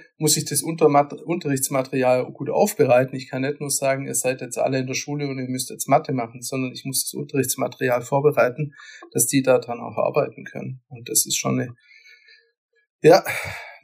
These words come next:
na, schon eine Aufgabe, die vielleicht noch zu verbessern ist. Aber ich glaub, die Industrie hat's verstanden, dass sie das selber tun müssen.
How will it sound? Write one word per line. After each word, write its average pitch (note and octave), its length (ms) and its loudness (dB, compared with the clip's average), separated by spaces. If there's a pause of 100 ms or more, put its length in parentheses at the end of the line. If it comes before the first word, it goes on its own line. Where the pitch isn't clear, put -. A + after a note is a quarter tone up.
(140)
na, C#3 320 6
schon F3+ 180 4
eine E3 100 6
Aufgabe, D3 400 6
die C#3+ 120 0
vielleicht C3 360 -2
noch B2 140 -6
zu - 120 -8
verbessern A#2+ 500 -4
ist. - 280 -10 (260)
Aber C3+ 240 6
ich - 120 -8
glaub, C#3 240 2
die D3 120 -8
Industrie D3+ 520 2
hat's D#3+ 160 4
verstanden, C#3 480 0
dass C3+ 180 0
sie C3+ 80 0
das B2+ 220 0
selber - 320 2
tun A2+ 240 -14
müssen. B2 420 -6